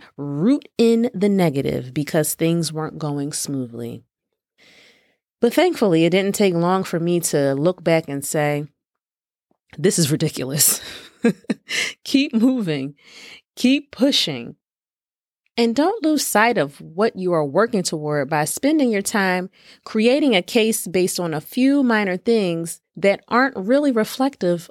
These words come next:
of the full picture. This is me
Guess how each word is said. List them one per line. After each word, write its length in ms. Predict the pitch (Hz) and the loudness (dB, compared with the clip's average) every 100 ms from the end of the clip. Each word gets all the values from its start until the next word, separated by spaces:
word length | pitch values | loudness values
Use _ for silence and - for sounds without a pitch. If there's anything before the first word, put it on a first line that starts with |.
| - | -4
of 160 | 190 170 | -2 -2
the 80 | |
full 280 | 175 - 202 | -6 -2 -2
picture. 640 | 190 - - - 131 151 - _ _ _ _ _ _ _ _ _ _ _ _ _ 214 | 0 -4 -2 -6 -6 -10 -16 _ _ _ _ _ _ _ _ _ _ _ _ _ 0
This 320 | 240 311 - | 0 2 2
is 180 | 214 160 | 2 2
me 420 | 156 165 151 | 4 4 2